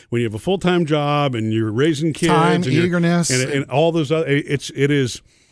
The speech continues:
Speaker 1: n-, now, now you have to prioritize and make choices. Uh, in, in order to do this, then I have to give up that. And that's tough to do, you know?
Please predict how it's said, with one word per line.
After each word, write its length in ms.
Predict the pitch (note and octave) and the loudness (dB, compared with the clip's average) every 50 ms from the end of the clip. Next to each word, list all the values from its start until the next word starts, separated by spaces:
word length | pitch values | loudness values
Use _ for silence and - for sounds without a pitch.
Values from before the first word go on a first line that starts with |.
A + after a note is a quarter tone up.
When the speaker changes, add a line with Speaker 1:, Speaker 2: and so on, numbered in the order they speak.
| _ _ _ _ _ - | _ _ _ _ _ -8
Speaker 1:
n-, 420 | - - - C#3 C3 C3+ - C3 C#3 | -6 -4 -2 0 0 0 0 2 2
now, 220 | D3 E3 F3+ F#3+ | 2 2 2 2
now 140 | F#3 E3+ E3 | 2 2 2
you 160 | F3+ E3+ D#3 | 0 0 0
have 80 | D3+ D3 | -2 -2
to 60 | C3 | -6
prioritize 540 | - - D#3+ D3+ D3+ D3+ C3 D3 D3+ C#3+ A#2+ | -6 -2 -2 0 0 0 0 0 0 0 0
and 80 | C#3 C3 | 0 0
make 140 | C3 A#2+ - | 0 -2 -4
choices. 540 | - - D3 D#3 D3+ - - G#2 F#2 F2 F#2+ | -2 0 0 0 0 0 -4 -8 -8 -8 -8
Uh, 160 | A#2 A2 A#2+ G#2+ | -8 -8 -8 -8
in, 160 | C3+ B2+ A#2+ A#2+ | -6 -4 -4 -2
in 140 | A#2 B2 C3+ | 0 0 2
order 240 | C#3+ D#3 D#3 D3+ B2+ | 2 2 2 0 -2
to 180 | - - B2+ | -4 -6 -4
do 200 | A2+ C#3+ D#3+ E3 | -2 -2 -2 0
this, 240 | D3+ D#3+ E3 D#3 - | 0 0 -2 -2 -2
then 100 | E3 D3+ | -2 -2
I 60 | D3 C#3 | 0 0
have 100 | C3+ B2+ | -2 -2
to 60 | C#3 | -4
give 200 | A#2 C3+ C3+ C3 | -4 -2 0 0
up 160 | C#3 C3+ - | 0 0 0
that. 200 | - D3+ C#3 B2 | 0 0 0 0
And 80 | A#2+ C#3 | 0 -2
that's 160 | F3+ F#3+ - - | -2 -4 -4 -2
tough 220 | G3 G3 E3+ - | -2 -2 -2 -4
to 60 | F#3+ F3 | -8 -6
do, 280 | F#3 G3+ A3 D#3+ F2+ - | -4 -4 -2 -4 -4 -4
you 120 | F#2+ G#2+ | -4 -2
know? 220 | A2+ C3+ F3+ F3 | -2 -2 -4 -6